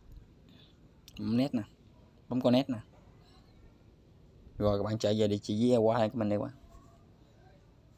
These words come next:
Rồi vô đây thì các bạn bấm, ờ, vào, ờ,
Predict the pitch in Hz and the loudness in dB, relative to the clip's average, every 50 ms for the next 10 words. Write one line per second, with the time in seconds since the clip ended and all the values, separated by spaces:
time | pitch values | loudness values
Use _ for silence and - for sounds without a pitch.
0 | - - - - - - - - - - - - - - - - - - - - | -20 -20 -20 -20 -20 -20 -20 -20 -20 -20 -20 -20 -20 -20 -20 -20 -20 -20 -20 -20
1 | - - - - - - - - - - - - - - - - - - - - | -20 -20 -20 -20 -20 -20 -20 -20 -20 -20 -20 -20 -20 -20 -20 -20 -20 -20 -20 -20
2 | - - - - - - - - - - 107 101 104 104 107 107 113 110 110 - | -20 -20 -20 -20 -20 -20 -20 -12 -2 2 4 4 4 6 8 8 8 8 8 6
3 | 110 95 - 101 98 101 104 113 123 131 131 120 110 107 104 101 101 98 98 98 | 2 2 4 4 4 6 6 6 6 6 4 2 2 2 2 4 6 6 6 6
4 | 98 95 92 92 | 6 4 2 2